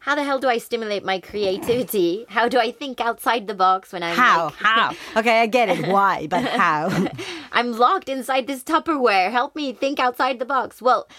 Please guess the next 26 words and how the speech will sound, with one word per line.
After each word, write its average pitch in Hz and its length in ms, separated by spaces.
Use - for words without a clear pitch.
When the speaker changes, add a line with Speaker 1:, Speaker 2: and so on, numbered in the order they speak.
Speaker 1:
we're 233 140
gonna 294 180
talk 285 280
about 214 300
that 170 180
in 175 100
the 180 80
bonus 170 500
track, - 380
where 240 300
my 170 220
pal 160 260
Alan 180 320
is 170 120
gonna 175 220
help 185 300
us 185 180
out 208 220
with 185 160
some 185 220
tips. - 340
But 202 240
we 240 100
think 330 240
it's 302 120
essential 269 680